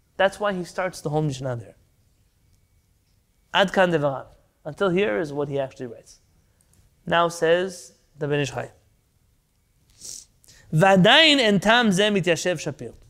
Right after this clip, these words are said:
But still this reason doesn't sit well with me. "Ki tefillah lechud, u kriyat shema lechud."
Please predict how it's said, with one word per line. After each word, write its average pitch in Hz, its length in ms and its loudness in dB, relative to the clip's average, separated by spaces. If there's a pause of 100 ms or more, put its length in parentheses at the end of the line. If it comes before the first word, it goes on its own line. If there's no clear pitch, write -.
(560)
But 185 120 0
still 311 320 0
this 240 200 -4
reason 226 340 -2
doesn't 208 220 2
sit 185 220 -2
well 165 200 2
with 156 160 -2
me. 131 160 -8 (1200)
"Ki 170 100 -2
tefillah 202 440 2
lechud, 180 360 -2 (1040)
u 175 80 0
kriyat 175 300 0
shema 180 160 -2
lechud." 190 360 -2